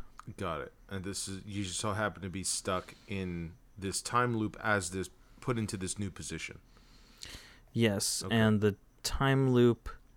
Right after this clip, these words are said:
Speaker 2: is working as functioned, but
Speaker 1: Yeah.
Speaker 2: or is it? It actually might not be, but it, but it is serving that purpose. Like, it do-, it is resetting the day.
Speaker 1: Yeah.
Speaker 2: But I don't think it is doing it exactly the way it was supposed to.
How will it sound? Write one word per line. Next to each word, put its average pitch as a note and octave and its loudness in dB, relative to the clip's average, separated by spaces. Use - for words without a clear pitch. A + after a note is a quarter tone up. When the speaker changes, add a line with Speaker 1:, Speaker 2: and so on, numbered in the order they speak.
Speaker 2:
is B2 6
working A2 6
as G2+ 4
functioned, D#3 2
but G2+ 4
Speaker 1:
Yeah. F#2+ -6
Speaker 2:
or B2 6
is D3 0
it? B3 2
It D3+ 2
actually E3+ 2
might B2+ 4
not G#2+ 2
be, F2+ -4
but B2 8
it, A#2 4
but D3 8
it D3+ 6
is E3+ 8
serving C3 8
that A2 4
purpose. B2 2
Like, A2+ 6
it - 2
do-, G2+ 6
it A2 6
is G#2+ 6
resetting A2+ 4
the G#2+ 6
day. G#2 2
Speaker 1:
Yeah. G2 -2
Speaker 2:
But A#2 6
I A2+ 8
don't A#2 6
think C#3+ 4
it A#2+ 8
is A2 4
doing G#2+ 4
it A2 8
exactly G#2 2
the B2+ 4
way B2+ 6
it C3 6
was C3 6
supposed C3+ 2
to. D3 2